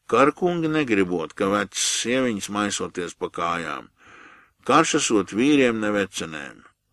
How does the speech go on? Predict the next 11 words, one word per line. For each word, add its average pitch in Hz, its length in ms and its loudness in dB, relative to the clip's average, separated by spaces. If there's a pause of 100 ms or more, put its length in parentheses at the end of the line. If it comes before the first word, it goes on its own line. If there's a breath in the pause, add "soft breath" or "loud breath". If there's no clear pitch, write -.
(200)
Iet 139 380 4
pie 85 240 -4
jaunās 131 680 0
un 98 140 -4
jau 90 180 -4
atstātās 92 760 -2
sievas 139 560 0
meklēt 151 480 -4
nebija 160 340 -2
nekādas - 540 -4
jēgas. 92 680 -2